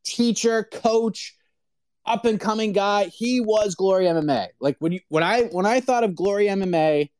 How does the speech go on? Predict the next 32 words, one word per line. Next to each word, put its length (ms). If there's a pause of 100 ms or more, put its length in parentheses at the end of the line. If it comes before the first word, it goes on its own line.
(400)
I 160
thought 300
of 260 (320)
James 340
Krause 400
and 100
I 80
thought 260
of 80
Grant 280
Dawson. 440 (680)
There 100
are 40
a 60
lot 220
of 80
guys 220
who 80
have 80
come 180
through 220
there. 360
There 100
are 40
a 40
lot 180
of 60
guys 220
who 80
are 60
staples 440
there. 260